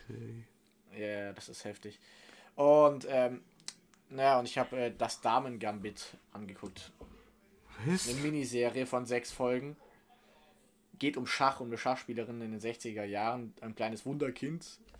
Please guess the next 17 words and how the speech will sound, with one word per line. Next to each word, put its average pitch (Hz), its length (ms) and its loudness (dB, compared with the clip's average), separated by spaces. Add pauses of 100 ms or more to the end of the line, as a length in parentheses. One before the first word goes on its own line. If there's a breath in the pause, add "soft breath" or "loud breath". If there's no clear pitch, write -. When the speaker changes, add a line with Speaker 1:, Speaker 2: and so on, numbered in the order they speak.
(120)
Speaker 2:
eine 110 340 -8
Wu-, 123 100 -10
äh, - 480 -14
ein 110 100 -8
kleines 110 280 -8
Mädchen, 131 420 -4
das 120 160 -8
halt 107 220 -8 (240)
Schachwunderkind 113 720 -2
ist 123 160 -10
und 110 80 -10
dann, 101 220 -10
äh, 104 200 -10
sich 98 200 -14
halt 95 220 -10
aufarbeitet 95 640 -10
zur, 92 180 -14